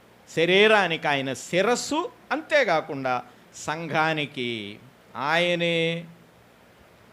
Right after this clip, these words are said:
అన్నిటిలో ప్రాముఖ్యత గలవాడు, అంటే ఆది సంభూతుడు అని. సంఘానికి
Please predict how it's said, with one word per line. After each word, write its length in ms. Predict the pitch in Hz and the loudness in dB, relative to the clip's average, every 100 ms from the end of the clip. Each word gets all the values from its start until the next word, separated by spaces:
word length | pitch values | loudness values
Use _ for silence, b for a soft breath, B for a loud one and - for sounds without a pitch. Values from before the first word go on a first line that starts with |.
| - - | -12 -6
అన్నిటిలో 960 | 185 262 294 330 349 339 330 320 320 | -2 0 0 2 4 4 4 6 6
ప్రాముఖ్యత 760 | 320 277 285 294 285 - 262 269 | 6 6 4 2 -4 -2 -2 2
గలవాడు, 580 | 233 202 180 139 104 95 - - - - - - - 151 | 2 4 4 2 -2 -14 -20 -20 -20 -20 -20 -20 -16 -10
అంటే 200 | 170 185 | 0 4
ఆది 460 | 156 180 196 214 | 6 6 6 2
సంభూతుడు 540 | 208 180 165 160 143 110 | -4 -6 -4 -4 -6 -8
అని. 200 | 95 - - - - | -10 -16 -20 -16 -10
సంఘానికి 800 | 139 139 139 131 120 - 101 | -8 -4 -2 -2 -6 -10 -14